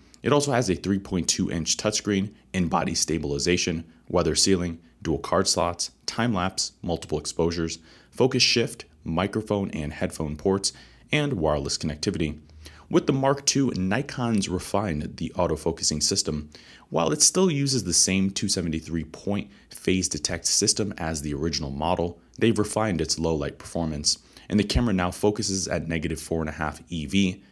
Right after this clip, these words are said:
half as much light as before. They've also refined the battery,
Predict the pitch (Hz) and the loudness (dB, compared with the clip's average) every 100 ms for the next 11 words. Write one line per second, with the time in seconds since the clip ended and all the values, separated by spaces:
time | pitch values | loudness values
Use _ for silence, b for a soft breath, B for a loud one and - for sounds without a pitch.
0 | b b 165 151 - 92 85 - 78 90 | b b -4 -2 -2 0 0 0 2 2
1 | - - - - - - 80 71 76 B | 0 -6 -8 -8 -6 0 0 0 -4 B
2 | B B 110 123 123 147 147 110 92 - | B B 2 2 4 4 4 2 2 2
3 | 95 87 71 95 92 104 101 | 0 -2 -4 0 0 0 -2